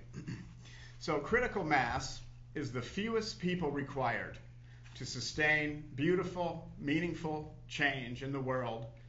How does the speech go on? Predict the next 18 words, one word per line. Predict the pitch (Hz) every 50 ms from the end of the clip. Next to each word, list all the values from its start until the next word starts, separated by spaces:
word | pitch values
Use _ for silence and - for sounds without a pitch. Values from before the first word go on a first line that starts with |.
| - - - - - - -
And | - 139 123 123
knowing | 135 165 202 226 226 190 156
that, | 143 123 117 117 127 123 - - - - - - - - - - - - - - - - - - 113
let's | 120 151 196 202 190 - 160
get | 156 175 202 180 139 135
going | 160 160 151 139 131 135 147 147 135
with | 135 131 -
some | - 139 120 120 131
mixed | 139 160 202 196 - - - 160
mental | 143 147 160 175 170 175 156 -
arts | 143 151 160 170 196 185 - - - - - - - -
for | - 117 123 -
intellectual | 147 156 165 160 156 156 156 - - 165 160 151
self-defense. | 135 - 139 131 131 123 - - - - - 113 110 95 67 - - - - - - - - - - - - - - - - - - - - - - - - - - - - -
This | - 147 127 123 180 226 240 - - - - - - -
is | 160 147 139 135 131 127 127 120
V | 123 139 185 214
cam, | 208 - 190 185 190 190 208 220 226 214 190